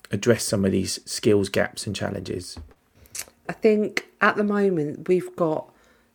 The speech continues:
Speaker 2: an amazing opportunity. We've got a lot of programs out there that just provide so many opportunities for employers, and, you know, everything from traineeships to apprenticeships to the National Skills Fund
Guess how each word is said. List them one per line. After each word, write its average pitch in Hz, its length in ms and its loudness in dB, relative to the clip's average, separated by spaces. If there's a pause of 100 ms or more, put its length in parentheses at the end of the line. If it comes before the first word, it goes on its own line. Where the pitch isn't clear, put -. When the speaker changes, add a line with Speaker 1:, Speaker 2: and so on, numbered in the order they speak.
(160)
Speaker 2:
an 175 100 0
amazing 180 640 2
opportunity. 143 680 -4
We've 147 180 -8
got - 200 -10
a 165 40 -10
lot 202 300 2
of - 180 -4
programs 156 680 -2
out 156 280 -4
there 139 320 -4
that 139 360 -2 (840)
just - 360 0
provide 151 480 -2
so 160 280 2
many 156 200 2
opportunities 139 760 -4
for 139 100 -6
employers, 131 680 -2
and, 143 340 -4 (480)
you 202 100 4
know, 170 120 6
everything 190 480 2
from 139 260 -4
traineeships 143 1200 -2
to - 120 -4
apprenticeships 156 960 -4
to - 160 -6
the 139 100 -2
National 139 320 -4
Skills 175 500 -4
Fund 170 460 -4